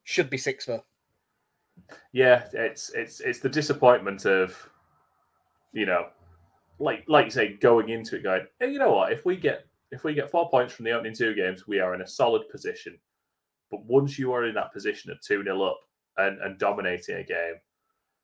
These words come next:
Speaker 2: um, the, the, the only thing for me is in terms of the substitutions, when I look at, like I said, I, I think Harrison and, and Aronson probably needed to come off, and I'd, and I'd have done one before the other.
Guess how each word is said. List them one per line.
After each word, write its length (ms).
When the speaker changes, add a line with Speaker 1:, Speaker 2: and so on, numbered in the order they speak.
Speaker 2:
um, 540
the, 260
the, 200
the 160
only 160
thing 180
for 100
me 220
is 240
in 100
terms 380
of 220
the 80
substitutions, 800
when 120
I 40
look 240
at, 140
like 140
I 20
said, 240
I, 60
I 60
think 220
Harrison 500
and, 360
and 80
Aronson 440
probably 580
needed 280
to 60
come 160
off, 200
and 80
I'd, 80
and 100
I'd 140
have 100
done 240
one 300
before 340
the 160
other. 200